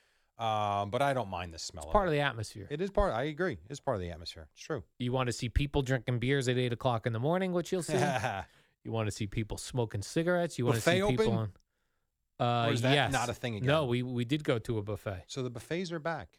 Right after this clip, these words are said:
Speaker 2: The buffets are
Speaker 1: I
Speaker 2: back.
Speaker 1: actually thought buffets were a thing of the past after coronavirus.
Speaker 2: No, they're here. I had a breakfast buffet.
Speaker 1: All right. You,
Speaker 2: Pretty
Speaker 1: you ate a buffet.
Speaker 2: I did.
Speaker 1: I'm surprised.
Speaker 2: Breakfast buffet, 'cause I felt like I got there early.
Speaker 1: Would you
Speaker 2: It
Speaker 1: get there at
Speaker 2: wouldn't
Speaker 1: four A M?
Speaker 2: <laughs> It wasn't out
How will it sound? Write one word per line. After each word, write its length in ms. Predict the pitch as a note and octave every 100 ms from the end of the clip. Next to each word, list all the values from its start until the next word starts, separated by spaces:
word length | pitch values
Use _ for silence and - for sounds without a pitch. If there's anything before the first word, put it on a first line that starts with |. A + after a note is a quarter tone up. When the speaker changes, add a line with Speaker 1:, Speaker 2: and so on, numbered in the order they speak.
| -
Speaker 2:
The 60 |
buffets 440 | G#2+ G#2+ A#2+ A#2 A#2
are 60 |
Speaker 1:
I 60 | D3
Speaker 2:
back. 140 | A3+ A#3
Speaker 1:
actually 200 | G#3+ G3
thought 380 | - E3+ C3 A#2
buffets 360 | - D3 D3
were 100 | C3
a 20 | C3
thing 160 | C#3+
of 80 | C3
the 60 | A#2+
past 400 | B2+ B2+ - - A#2
after 220 | A2 G2+ F2+
coronavirus. 440 | F#2+ F#2 E2 D#2+
Speaker 2:
No, 120 | C3 G#2+ -
they're 200 | - B2
here. 260 | A2+ C3+ G#2+
I 100 | A2
had 180 | B2+ A#2+
a 100 | A2
breakfast 480 | G#2+ G#2+ - G#2 -
buffet. 360 | G#2 G#2 F#2 -
Speaker 1:
All 100 | D#3+
right. 220 | D#3+ D#3+ - _ _ _ _ _ _ -
You, 240 | D3 G#3+ E3
Speaker 2:
Pretty 160 | G#2+
Speaker 1:
you 120 | F3
ate 140 | G#3 G#3
a 40 |
buffet. 420 | F3 - F#3 F#2+ -
Speaker 2:
I 80 | A#2
did. 380 | D3 C3 F#2 - -
Speaker 1:
I'm 100 | E3
surprised. 340 | - F3 - G3+
Speaker 2:
Breakfast 360 | F3 - B2
buffet, 360 | - - G#2 F#2
'cause 140 | A#2
I 80 | A#2
felt 240 | - C3+ C3+
like 220 | B2 A#2+
I 80 | A#2
got 200 | A#2+ A#2
there 160 | A#2+
early. 500 | A#2 A#2+ A#2+ A#2+ A2+ - _ _ _
Speaker 1:
Would 120 | A#2+
you 60 | A#2+
Speaker 2:
It 20 |
Speaker 1:
get 40 | A#2
there 60 |
at 20 |
Speaker 2:
wouldn't 200 | C3+ B2+
Speaker 1:
four 200 | A#2+ B2
A 60 | A2+
M? 180 | A#2+ D3+ D#3
Speaker 2:
<laughs> 120 | -
It 160 | D4 -
wasn't 440 | G#3 A3+ - G3 D3+ -
out 240 | E3 E3+